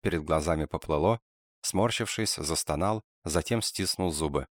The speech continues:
Когда моя жизненная энергия опустилась на восемьдесят процентов,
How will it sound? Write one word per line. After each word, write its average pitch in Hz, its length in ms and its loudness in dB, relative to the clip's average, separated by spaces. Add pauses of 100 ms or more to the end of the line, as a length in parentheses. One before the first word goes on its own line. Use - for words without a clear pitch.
(800)
Когда 101 320 2
моя 101 380 2
жизненная 78 500 0
энергия 73 500 0
опустилась - 640 -2
на 82 100 2
восемьдесят 80 580 0
процентов, 92 640 -2